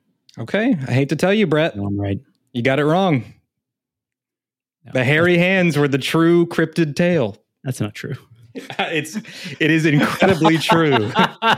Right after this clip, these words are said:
Speaker 2: It's not true.
Speaker 1: It was, it was Carter's idea to do cryptids, and Carter couldn't have possibly known this when he suggested it to me, but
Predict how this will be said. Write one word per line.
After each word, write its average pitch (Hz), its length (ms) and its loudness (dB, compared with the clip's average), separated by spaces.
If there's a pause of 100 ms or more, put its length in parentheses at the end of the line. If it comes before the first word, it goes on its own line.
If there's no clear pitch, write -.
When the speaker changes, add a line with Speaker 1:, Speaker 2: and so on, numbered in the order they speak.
(800)
Speaker 2:
It's - 140 -4
not 110 160 -4
true. - 140 -14 (180)
Speaker 1:
It 180 140 2
was, 175 280 0
it 165 80 0
was 160 140 2
Carter's 202 340 0
idea 160 400 2
to 135 80 2
do 127 140 2
cryptids, 120 640 -4 (160)
and 131 460 0 (540)
Carter 196 200 0
couldn't 170 180 -2
have 127 100 -4
possibly 147 380 0
known 143 200 2
this 120 180 0
when 120 60 -2
he 120 60 0
suggested 135 460 -2
it 117 100 -4
to 120 100 -2
me, 113 180 -2
but 120 240 -4